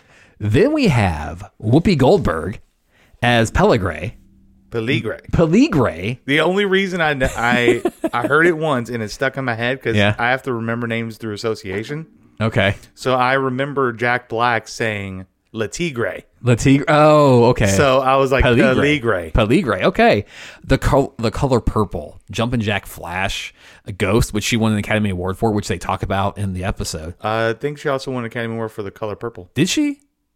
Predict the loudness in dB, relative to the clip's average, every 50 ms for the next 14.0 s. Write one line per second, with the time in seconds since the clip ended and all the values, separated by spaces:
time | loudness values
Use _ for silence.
0 | _ _ _ _ _ -2 0 0 0 0 -2 -6 -2 0 0 0 2 0 0 -2
1 | -2 0 0 -2 0 0 0 0 2 2 0 2 2 2 4 4 2 2 2 4
2 | 4 4 4 4 0 -2 -6 -12 _ -8 -6 -4 -4 -2 -2 -2 -2 -2 -2 -2
3 | -2 -2 0 -2 -2 -4 -6 -8 -12 -16 -12 -6 -2 0 2 4 4 4 4 4
4 | 4 4 6 4 4 2 2 -2 -6 _ _ _ _ _ _ _ _ _ _ _
5 | _ _ _ _ _ _ -8 -4 -4 -4 -4 -4 -2 0 2 4 4 4 2 0
6 | -4 -10 -10 -2 0 2 2 4 4 4 4 6 6 4 4 4 4 4 4 4
7 | 2 2 0 0 0 0 0 2 2 2 2 2 2 2 2 2 2 2 0 2
8 | 2 2 0 -2 -2 -4 -2 -2 -2 -2 -2 -4 -4 -4 -2 0 2 0 0 -2
9 | -4 _ _ _ _ _ _ _ _ _ _ _ -4 0 2 2 2 2 2 2
10 | 2 4 4 4 2 2 2 2 4 4 4 4 4 4 4 4 2 0 0 2
11 | 4 4 6 4 4 2 0 0 0 2 0 0 -2 -2 0 2 2 2 2 2
12 | 4 4 4 4 2 0 0 0 0 0 0 0 0 0 -2 -4 -4 -4 -4 0
13 | 0 0 0 0 -2 -2 -2 -2 -2 -4 -6 -6 -6 -6 -8 -10 -14 -16 -20